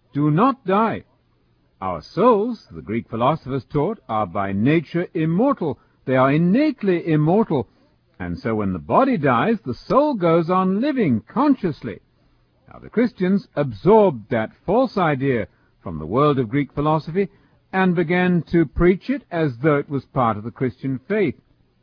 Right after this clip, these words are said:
And that tendency is still with us today. Every time you hear that someone has gone to heaven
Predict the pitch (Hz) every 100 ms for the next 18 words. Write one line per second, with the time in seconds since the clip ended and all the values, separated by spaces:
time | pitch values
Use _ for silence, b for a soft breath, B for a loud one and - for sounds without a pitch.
0 | _ _ _ _ _ - 95 107 113 135
1 | - 160 160 156 139 123 - - 151 135
2 | 123 127 131 - 165 185 196 135 - _
3 | _ _ _ _ _ _ _ 139 76 87
4 | 139 208 196 185 147 165 123 107 - 143
5 | 139 113 92 80 76 92 143 156 143 131
6 | 110 143 120 185